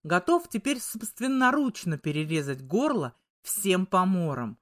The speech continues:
Если заодно с ним были и остальные Мирольды Ледяных озёр, то в их лице Бринст приобрёл самых ярых сторонников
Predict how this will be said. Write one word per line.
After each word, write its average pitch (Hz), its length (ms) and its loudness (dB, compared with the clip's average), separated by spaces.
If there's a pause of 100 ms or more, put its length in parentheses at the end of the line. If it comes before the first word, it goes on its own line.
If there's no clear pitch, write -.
(400)
Если 226 340 0
заодно 185 560 2
с - 160 -4
ним 208 320 2
были 220 240 4
и 170 160 -2
остальные 175 720 0
Мирольды 226 560 2
Ледяных 160 560 0
озёр, 165 480 -2 (460)
то 175 120 2
в 180 160 2
их 277 140 -2
лице 262 640 -2 (320)
Бринст 233 520 -2
приобрёл 202 560 2
самых 226 540 2
ярых 202 380 0
сторонников 165 920 -2